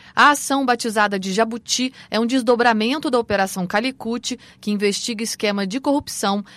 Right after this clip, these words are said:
envolvendo o ex-governador do Rio, Sérgio Cabral, que está preso em Curitiba e que será novamente denunciado por corrupção passiva.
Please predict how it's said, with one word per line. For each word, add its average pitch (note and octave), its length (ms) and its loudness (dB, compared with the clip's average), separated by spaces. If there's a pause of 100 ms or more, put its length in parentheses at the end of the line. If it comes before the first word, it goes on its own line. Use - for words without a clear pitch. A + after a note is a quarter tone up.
envolvendo G#3 720 2
o G3 60 2
ex-governador G#3+ 880 0
do F3 120 -4
Rio, G3 260 -4
Sérgio F#3 300 -4
Cabral, A3 480 2 (240)
que - 80 -16
está F#3+ 180 -2
preso G#3 440 -4
em C#4+ 160 -4
Curitiba B3 680 -6 (220)
e G#3+ 80 -10
que - 100 -10
será G3+ 360 2
novamente A#3+ 1000 0
denunciado A3 640 2
por F#3+ 220 -8
corrupção F#3 480 -4
passiva. D#3 720 -6